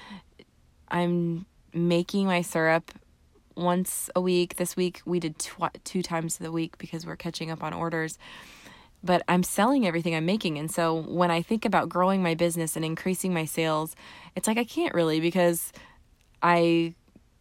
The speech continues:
I guess, I mean, I could. That's, that's the tension I feel. And I think that this podcast will end,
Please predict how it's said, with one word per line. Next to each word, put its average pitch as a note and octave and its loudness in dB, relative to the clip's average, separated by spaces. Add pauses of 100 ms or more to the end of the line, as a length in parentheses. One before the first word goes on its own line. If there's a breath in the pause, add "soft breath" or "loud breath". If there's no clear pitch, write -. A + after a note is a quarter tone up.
(880)
I F#3+ 4
guess, F#3+ 0
I F#3 2
mean, F#3 2
I E3+ 2
could. F#3 2 (720)
That's, A#3 6
that's G3+ 2
the G#3 -2
tension F3+ -4
I D#3 -6
feel. D3+ -4
And D#3+ -4 (440 loud breath)
I F3+ 2
think G#3+ 0
that F3 0
this E3 -4
podcast E3 -2
will D#3 -6
end, D#3+ -6